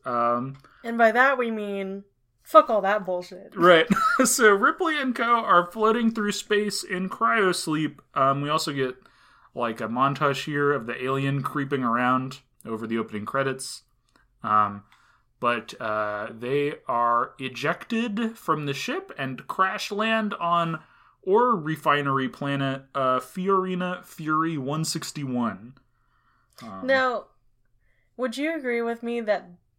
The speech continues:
Speaker 2: this looks a lot like the newer Alien movies?
Speaker 1: Absolutely.
Speaker 2: Just, like, this gray planet where everything is gray and metal.
Speaker 1: My,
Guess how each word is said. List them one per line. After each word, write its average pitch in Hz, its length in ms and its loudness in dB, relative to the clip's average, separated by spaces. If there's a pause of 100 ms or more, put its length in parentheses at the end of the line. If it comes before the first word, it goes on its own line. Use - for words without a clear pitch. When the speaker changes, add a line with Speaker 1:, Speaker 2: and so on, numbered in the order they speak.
(140)
Speaker 2:
this 208 220 -6
looks 247 340 -4
a 196 120 -4
lot 180 520 -6
like 170 260 -10
the 160 80 -12
newer 156 600 -14
Alien - 400 -16
movies? - 580 -20 (280)
Speaker 1:
Absolutely. 143 760 -2
Speaker 2:
Just, 302 180 2
like, 269 300 6
this 254 260 0 (400)
gray 196 680 -2
planet 170 640 -10
where 170 120 -4
everything 190 540 -2
is 180 160 -10
gray 170 500 -6
and 156 200 -10
metal. 151 260 -8
Speaker 1:
My, 165 300 6